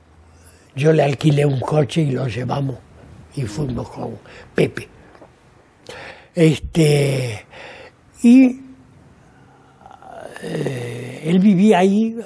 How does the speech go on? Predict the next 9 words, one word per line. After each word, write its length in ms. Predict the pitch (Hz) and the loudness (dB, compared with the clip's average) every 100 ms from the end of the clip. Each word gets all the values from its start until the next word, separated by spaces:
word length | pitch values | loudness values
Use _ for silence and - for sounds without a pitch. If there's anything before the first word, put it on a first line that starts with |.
| 180 | -6
en 220 | 151 143 | -4 -2
los 240 | 143 - | -4 0
últimos 540 | 202 175 190 165 - 175 | 0 0 -2 -2 -4 -4
años, 360 | 151 139 147 - - - | -6 -6 -8 -12 -20 -14
aparte 520 | - - 175 175 156 160 | -4 0 2 2 2 2
del 540 | 151 147 139 135 131 | 2 0 -2 -4 -6
lugar 380 | 139 143 151 160 | -4 -2 0 2
que 160 | 160 143 | 2 0
tenía, 580 | 135 135 151 139 120 | 0 0 2 0 -4